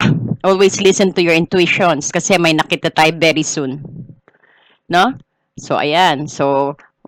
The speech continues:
kaya wag kang iiyak-iyak, wag kang, ah, ano, sabihin mo na parang wala naman darating sa, sa love ko. Ayan, may very soon na, malapit na, nak, no? Kasi hindi lang sila ang magkaka-boyfriend, hindi lang sila magkakasawa, hindi lang siya ang magkakaroon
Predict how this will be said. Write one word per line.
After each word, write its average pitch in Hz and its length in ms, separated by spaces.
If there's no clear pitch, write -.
kaya 160 400
wag 170 160
kang 170 560
iiyak-iyak, 185 720
wag 165 160
kang, 156 240
ah, 156 160
ano, 190 160
sabihin 165 480
mo 196 80
na 175 160
parang 170 320
wala 170 320
naman 170 320
darating 170 400
sa, - 160
sa 165 160
love 151 320
ko. 151 160
Ayan, 190 240
may 170 160
very 156 320
soon 160 240
na, 175 80
malapit 139 480
na, 139 160
nak, 131 240
no? 160 240
Kasi 196 320
hindi 208 400
lang 190 320
sila 190 480
ang 180 80
magkaka-boyfriend, 165 960
hindi 175 240
lang 175 160
sila 165 320
magkakasawa, 151 800
hindi 165 480
lang 165 240
siya 185 400
ang 165 80
magkakaroon 165 560